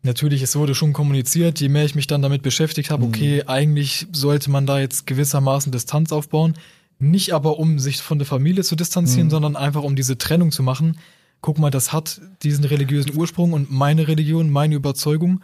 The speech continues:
Speaker 1: auch wenn ihr die nicht teilt,
Speaker 2: Mhm.
Speaker 1: ist jetzt eine andere. Und es ist mir wichtig, dass zumindest dieser Respekt und dieser Anstand
Speaker 2: Mhm.
Speaker 1: gewahrt wird, dass ich nicht zu irgendwas gezwungen oder gedrängt werde, ohne dass ich deswegen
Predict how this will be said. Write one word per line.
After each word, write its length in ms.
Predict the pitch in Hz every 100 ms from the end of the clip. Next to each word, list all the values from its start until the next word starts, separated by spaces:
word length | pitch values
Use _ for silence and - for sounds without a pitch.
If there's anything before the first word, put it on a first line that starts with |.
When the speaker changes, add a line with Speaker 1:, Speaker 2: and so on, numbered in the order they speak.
| - -
Speaker 1:
auch 200 | 139 151
wenn 100 | 147
ihr 80 | 131
die 80 |
nicht 180 | 135 -
teilt, 300 | - 151 113
Speaker 2:
Mhm. 60 | 113
Speaker 1:
ist 160 | 151 160
jetzt 180 | 156
eine 220 | 151 139 135
andere. 460 | 160 147 143 185 - _ _ _ _ _
Und 320 | 139 143 139
es 140 | 139 147
ist 140 | 156
mir 180 | 156 131
wichtig, 480 | 175 - 180 - -
dass 220 | - 139 -
zumindest 560 | 143 160 165 156 - _ _ _ _ _ _ _ _ - _ _ _
dieser 320 | 160 143 147 139
Respekt 400 | 135 - 170 156
und 80 |
dieser 200 | 143 135
Anstand 340 | 135 156 160 143
Speaker 2:
Mhm. 20 |
Speaker 1:
gewahrt 380 | 131 135 156 -
wird, 180 | 165 - -
dass 140 | 127 131
ich 140 | 147
nicht 180 | 165 -
zu 80 | 135
irgendwas 400 | 147 143 143 -
gezwungen 420 | 117 - 139 143
oder 160 | 135 123
gedrängt 400 | 117 117 113 -
werde, 220 | 101 98 - _
ohne 240 | 139 170 165
dass 200 | 139 -
ich 180 | 165 -
deswegen 560 | 147 139 143 143 143